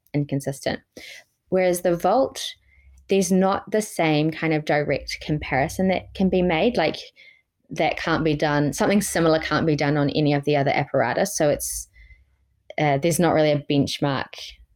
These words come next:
to measure against, except for the men's vault. The men do that vault. And if you look at the difference between the men's value for other vaults and then how it's valued on the women's vault,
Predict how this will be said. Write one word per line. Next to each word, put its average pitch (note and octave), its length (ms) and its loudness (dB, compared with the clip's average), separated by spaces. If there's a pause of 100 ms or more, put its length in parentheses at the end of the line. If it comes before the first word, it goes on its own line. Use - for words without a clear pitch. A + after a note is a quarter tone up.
to - 120 -4
measure C#3+ 380 2
against, - 720 -4 (680)
except D#3+ 500 -2
for - 140 -4
the D#3 80 0
men's D#3 420 4
vault. - 480 -6
The D#3+ 80 2
men D3+ 320 4
do C3+ 180 0
that - 240 -4
vault. - 240 -4 (520)
And D3+ 520 0 (460)
if F3 180 -2
you F#3+ 100 4
look F#3 260 2
at - 140 -2
the E3+ 80 0
difference D#3+ 500 -4
between D3+ 680 0 (680)
the E3+ 80 2
men's E3 420 4
value D3+ 540 2
for - 200 -4
other D#3 220 0
vaults D3 320 -2
and D#3 80 2
then D3 140 4
how D3 200 0
it's D3+ 120 -4
valued D3 320 0
on C#3+ 120 2
the C#3+ 80 2
women's D3 440 0
vault, F#3+ 380 -2